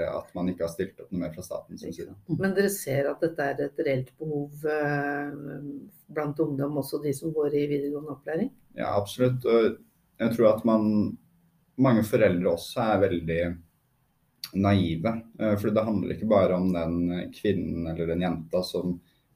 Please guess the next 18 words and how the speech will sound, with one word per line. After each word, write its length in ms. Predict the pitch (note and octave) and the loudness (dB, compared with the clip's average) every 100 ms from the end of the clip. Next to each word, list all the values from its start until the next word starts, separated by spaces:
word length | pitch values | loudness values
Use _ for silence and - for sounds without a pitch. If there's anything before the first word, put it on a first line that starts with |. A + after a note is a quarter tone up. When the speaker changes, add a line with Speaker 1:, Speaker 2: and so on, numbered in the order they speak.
| F#2+ | -6
Speaker 1:
eh, 340 | F#2 F2+ F2+ - _ _ - | -4 -4 -6 -10 _ _ -2
du 360 | G2 F2+ F2+ | 0 2 -2
ser 420 | F2+ - F#2+ D#2+ D2+ | -4 -2 2 2 2
det 120 | - | 0
på, 140 | F2 | 2
eller 180 | E2+ E2 | 4 2
som 240 | D#2+ F2 E2 | -4 -2 -2
er 320 | D#2 D#2+ E2 F2 F2 | 0 0 0 0 0
litt 200 | F2 - | -2 -2
på 140 | G2 | -2
utsiden. 440 | F#2 F2 G2 G2+ - | -2 -6 -2 -4 -2
Men 120 | A2 | 2
det 80 | G#2+ | 4
handler 200 | G#2 G2 | 4 2
like 300 | G2 E2+ - | 2 -2 0
mye 160 | C3 G#2+ | 2 4
om 140 | F#2+ | 4
de 300 | F2+ F2+ F2 | 4 2 0